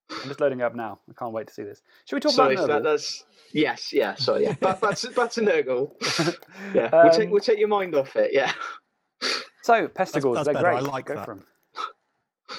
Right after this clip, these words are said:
Speaker 1: Um,
Speaker 3: <laughs>
Speaker 1: would you take in a tournament,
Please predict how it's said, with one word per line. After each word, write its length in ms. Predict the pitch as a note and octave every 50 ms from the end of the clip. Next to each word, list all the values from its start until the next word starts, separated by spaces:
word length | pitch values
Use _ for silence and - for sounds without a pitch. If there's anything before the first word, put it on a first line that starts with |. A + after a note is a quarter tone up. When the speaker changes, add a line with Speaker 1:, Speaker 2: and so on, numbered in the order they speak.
| - -
Speaker 1:
Um, 300 | E3 E3 E3+ F3 F#3 F3 - -
Speaker 3:
<laughs> 800 | F3 - - - F3 - _ - - - _ _ _ _ _ -
Speaker 1:
would 100 | A3+ -
you 80 | C4+ B3+
take 300 | - C4+ C4 C4 - -
in 80 | - A#3
a 40 | A3
tournament, 500 | - - A3 G3 C#3+ A#2+ A2 G#2 F2